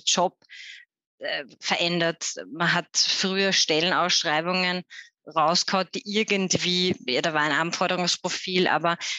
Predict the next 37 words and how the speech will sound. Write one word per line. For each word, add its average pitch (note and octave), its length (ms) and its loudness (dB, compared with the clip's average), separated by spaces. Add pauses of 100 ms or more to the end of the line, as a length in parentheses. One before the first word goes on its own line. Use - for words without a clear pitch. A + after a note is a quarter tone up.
(200)
wir F3+ 340 -2
waren D#3+ 180 0
weit C#3 220 0
entfernt F3 480 -2
von, F3 280 -2
ich - 240 0
muss F3+ 220 -2
mich F#3 160 -6
als F#3 120 0
Arbeitgeber E3+ 480 -2
verkaufen F3+ 680 0 (800)
und E3+ 120 2
ich D#3+ 120 2
muss F3 240 2
für F3 80 -2
meinen D3+ 200 -2
Arbeitgeber D#3+ 1160 -2
auch E3 180 -2
werben. D#3+ 480 0 (1300)
Das F#3+ 160 2
war D#3 280 0 (160)
eigentlich F#3 400 0
sehr C#3+ 260 0
administrativ. F#3 760 -2
Du F#3+ 160 0
hast E3+ 240 -2
deine F3 160 -2
psychologischen F3+ 640 0
Skills G#3+ 480 0
gehabt, F#3 400 0
du G3 80 2
hast F3+ 240 -2
bis - 120 -2
zu - 80 -2
einem F#3+ 60 -2
gewissen F3+ 340 -2
Gro-, F3+ 220 -2